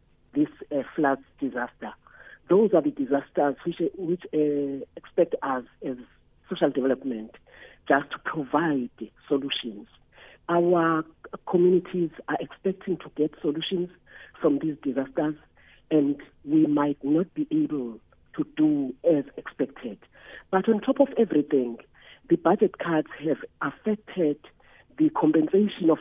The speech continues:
employees, which resulted, uh, to us failing to employ more social workers. Hence, you understand that the social workers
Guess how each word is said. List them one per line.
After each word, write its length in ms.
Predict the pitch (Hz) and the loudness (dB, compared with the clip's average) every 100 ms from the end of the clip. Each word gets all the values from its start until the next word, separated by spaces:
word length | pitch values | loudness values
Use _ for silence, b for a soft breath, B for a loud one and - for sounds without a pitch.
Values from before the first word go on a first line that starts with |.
| - | 0
employees, 680 | 170 151 139 135 131 120 104 - _ B B B | -2 -2 -2 -4 -4 -8 -12 -20 _ B B B
which 200 | 175 180 - | 2 2 -4
resulted, 840 | 190 147 127 139 156 - 156 147 - _ _ _ _ _ | -2 -2 2 4 4 4 2 2 -6 _ _ _ _ _
uh, 200 | 147 139 | 0 0
to 160 | 135 - | 0 0
us 200 | 156 135 - - | 2 0 -4 -4
failing 520 | - 247 220 151 117 117 - b b b b - | 2 2 2 0 -4 -10 -18 b b b b -2
to 240 | 156 143 131 | 0 0 0
employ 600 | 143 139 170 165 151 151 - _ - | -2 2 4 6 4 2 -6 _ -4
more 280 | 165 151 - | 2 2 0
social 280 | 156 135 113 | -4 -2 -2
workers. 380 | 120 - 104 - _ B B B | -4 -4 -10 -12 _ B B B
Hence, 220 | - 175 180 | 0 2 2
you 100 | 175 160 | 0 0
understand 600 | 165 151 - 165 151 147 - - | 0 0 2 4 4 0 -6 -2
that 200 | 151 139 - - - | 0 0 -2 -16 -8
the 100 | 139 | -6
social 240 | 202 190 160 | -4 -2 2
workers 400 | 143 135 147 | 2 2 -2